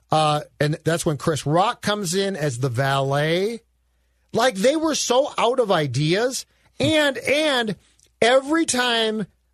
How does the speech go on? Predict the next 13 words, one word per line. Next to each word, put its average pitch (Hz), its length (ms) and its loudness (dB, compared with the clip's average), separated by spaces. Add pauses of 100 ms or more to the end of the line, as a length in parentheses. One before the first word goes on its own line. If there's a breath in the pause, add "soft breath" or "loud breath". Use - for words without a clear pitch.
(640)
basically 175 600 0
in 151 140 -4
the 143 60 -2
back 170 320 -2
half 202 240 -2
of 180 60 0
that 160 120 -2
film, 226 240 0 (520 soft breath)
that 180 340 2 (180)
Rosewood 202 760 0
drove 165 580 0
a 151 120 0
vehicle, 175 640 -2